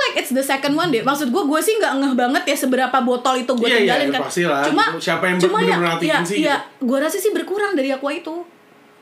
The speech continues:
Speaker 1: Dan,
Speaker 2: Hmm.
Speaker 1: ah, lu bayangin ya, misalnya nih, misalnya itu adalah gelas yang emang di awalnya udah keisi.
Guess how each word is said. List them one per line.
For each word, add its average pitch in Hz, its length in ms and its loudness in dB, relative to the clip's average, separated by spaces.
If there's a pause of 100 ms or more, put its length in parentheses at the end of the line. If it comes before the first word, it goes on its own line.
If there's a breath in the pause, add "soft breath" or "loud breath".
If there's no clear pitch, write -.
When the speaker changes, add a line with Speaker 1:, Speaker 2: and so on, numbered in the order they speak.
(120)
Speaker 1:
Dan, 214 400 0 (180)
Speaker 2:
Hmm. 220 80 -14
Speaker 1:
ah, 277 140 -2 (100)
lu 339 120 -2
bayangin 277 360 2
ya, 285 80 0
misalnya 277 400 2
nih, 320 160 0
misalnya 269 300 0
itu - 100 -6
adalah 262 400 0
gelas 220 320 0
yang 262 160 -2
emang 277 240 0
di 269 60 2
awalnya 220 340 0
udah - 60 -4
keisi. 208 340 -6